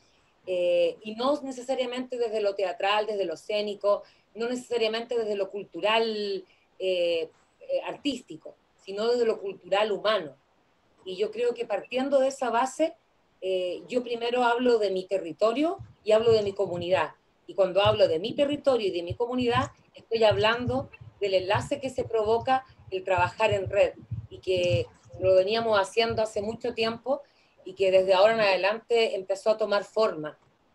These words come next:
el hecho de trabajar asociativamente, eh, y de la mano. Y, eh, esto quiere decir, eh, tener una red de trabajo constante,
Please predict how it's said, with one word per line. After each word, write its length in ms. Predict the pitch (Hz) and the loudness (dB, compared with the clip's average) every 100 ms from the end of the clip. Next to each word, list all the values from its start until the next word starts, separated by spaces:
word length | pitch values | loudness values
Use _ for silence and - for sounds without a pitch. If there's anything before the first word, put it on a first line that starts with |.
| _ - - - | _ -20 -16 -8
el 100 | 196 | -4
hecho 300 | 202 202 214 | -2 -2 -2
de 220 | 196 - - - _ | -2 -4 -10 -20 _
trabajar 460 | 185 170 - 220 | 0 0 0 2
asociativamente, 1200 | 214 208 196 196 180 247 247 226 226 240 - 277 - _ _ _ - | 2 -2 -4 -2 -2 -4 -4 -2 -4 -4 -4 -4 -6 _ _ _ -10
eh, 600 | 180 180 175 170 165 160 _ _ | -4 -2 0 0 -2 -4 _ _
y 120 | 196 | -4
de 80 | 190 | -2
la 140 | 180 175 | 0 0
mano. 380 | 226 190 151 - | 0 0 -6 -12
Y, 340 | 180 175 165 180 | -12 -10 -8 -6
eh, 120 | 185 | -4
esto 220 | 214 202 226 | -4 -6 0
quiere 240 | 226 220 | 2 2
decir, 400 | 196 - 226 - _ _ _ _ _ _ - | 0 -4 -8 -8 _ _ _ _ _ _ -8
eh, 380 | 190 175 170 160 | -4 -2 -2 -2
tener 280 | 190 208 262 | -2 -2 -2
una 180 | 247 202 | -2 -2
red 300 | 196 262 269 | 2 2 4
de 100 | 269 | 0
trabajo 480 | 240 208 220 262 | 2 0 0 -4
constante, 720 | 226 196 - - 190 180 - | -4 -4 -4 -2 -2 -4 -14